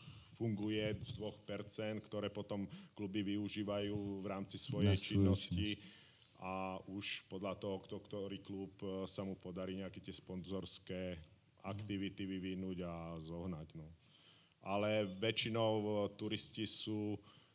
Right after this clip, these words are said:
Speaker 1: tí dobrovoľníci, tak ako to už pán Kučera tu napovedal, ktorí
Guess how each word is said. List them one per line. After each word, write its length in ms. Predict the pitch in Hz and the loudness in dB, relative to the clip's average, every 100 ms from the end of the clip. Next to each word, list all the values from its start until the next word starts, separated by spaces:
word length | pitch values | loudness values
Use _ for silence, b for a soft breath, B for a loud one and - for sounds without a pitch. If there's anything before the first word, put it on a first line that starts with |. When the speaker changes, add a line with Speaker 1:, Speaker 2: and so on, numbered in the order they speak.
| b _ _ | b _ _
Speaker 1:
tí 160 | 117 110 | -2 2
dobrovoľníci, 880 | 110 107 117 113 113 113 110 117 | 2 2 2 4 2 2 -2 -4
tak 180 | - 107 110 | -4 -2 -2
ako 140 | 110 | -2
to 140 | 107 107 | -2 0
už 220 | 104 104 - | 0 0 0
pán 160 | 107 | 0
Kučera 380 | 101 107 110 104 | 0 0 4 4
tu 140 | 101 104 | 4 2
napovedal, 640 | 101 - 104 101 101 101 | 2 2 2 4 4 4
ktorí 840 | 101 110 101 101 98 98 98 98 | 2 2 4 6 4 4 4 2